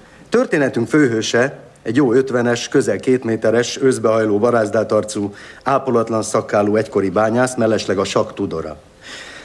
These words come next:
Kopottas zakója mellé kockás flanelinget hordott, cipője lestrapált, vállára akasztott táskája a combját verleste.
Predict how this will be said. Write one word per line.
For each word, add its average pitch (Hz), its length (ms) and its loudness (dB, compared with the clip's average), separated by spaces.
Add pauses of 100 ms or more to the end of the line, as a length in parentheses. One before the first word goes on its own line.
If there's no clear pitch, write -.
(260)
Kopottas 147 500 0
zakója 117 500 0
mellé 131 280 2
kockás 143 500 0
flanelinget 117 680 0
hordott, 127 560 0
cipője 110 400 0
lestrapált, 127 800 0 (420)
vállára 131 480 2
akasztott 110 400 0
táskája 113 440 0
a 92 40 -2
combját 92 460 -4
verleste. 80 520 -8